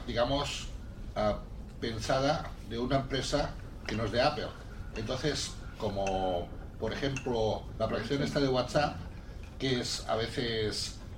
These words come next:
se salta, se altera, mm, digamos, no funciona muy bien, tenemos a veces problemas a la hora de enviar un WhatsApp,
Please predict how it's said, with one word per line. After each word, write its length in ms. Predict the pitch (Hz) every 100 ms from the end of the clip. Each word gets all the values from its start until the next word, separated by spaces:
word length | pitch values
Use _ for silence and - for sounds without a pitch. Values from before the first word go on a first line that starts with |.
| - -
se 380 | - - - 101
salta, 680 | 90 139 139 135 131 135 127
se 160 | - 107
altera, 520 | 98 135 135 120 139 - - - -
mm, 500 | 104 95 87 78 -
digamos, 440 | 101 104 104 -
no 140 | 110 110
funciona 320 | 113 131 117
muy 140 | 107
bien, 340 | 110 143 135 - - - - -
tenemos 280 | 101 104 110
a 60 | 117
veces 260 | 98 110
problemas 380 | - 92 113 104
a 120 | 98
la 60 | 95
hora 140 | 95
de 60 | 92
enviar 200 | 87 90
un 100 | 85
WhatsApp, 360 | - - 123